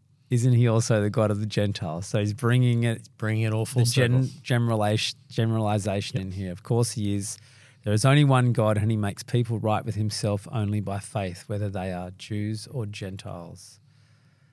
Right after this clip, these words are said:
Speaker 1: Well, then, if we emphasize faith, does this mean that we can forget about the law? Of course not. In fact, only when we have faith do we truly fulfill the law.
Speaker 2: So you could think he's si-,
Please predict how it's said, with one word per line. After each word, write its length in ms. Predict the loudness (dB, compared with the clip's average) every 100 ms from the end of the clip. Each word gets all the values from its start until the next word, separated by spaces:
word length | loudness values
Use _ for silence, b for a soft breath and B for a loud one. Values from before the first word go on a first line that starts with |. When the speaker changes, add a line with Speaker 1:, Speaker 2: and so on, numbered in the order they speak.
| b b
Speaker 1:
Well, 180 | 0 2
then, 240 | 2 0 -2
if 140 | -2
we 80 | -2
emphasize 720 | 0 0 -4 0 2 0 -2
faith, 340 | -2 -2 -2
does 160 | -8 -4
this 220 | -4 -2
mean 160 | -2 -2
that 100 | -4
we 160 | -6
can 160 | -4 -6
forget 340 | -6 -4 -2
about 240 | -2 -2 -2
the 80 | 2
law? 400 | 4 4 2 -2
Of 120 | -2
course 320 | 0 0 0
not. 240 | -2 -4 -14 b b b b
In 100 | 0
fact, 340 | 2 2 0 2
only 280 | 4 6 6
when 160 | 6
we 140 | 6 6
have 220 | 6 2
faith 400 | 2 4 4 2
do 100 | 0
we 100 | 0
truly 400 | -2 2 4 4
fulfill 400 | 4 0 2 2
the 100 | 4
law. 460 | 6 6 6 4 0
Speaker 2:
So 120 | 0
you 160 | 4 4
could 140 | 2 2
think 160 | 4
he's 200 | 6 4
si-, 280 | 6 4 4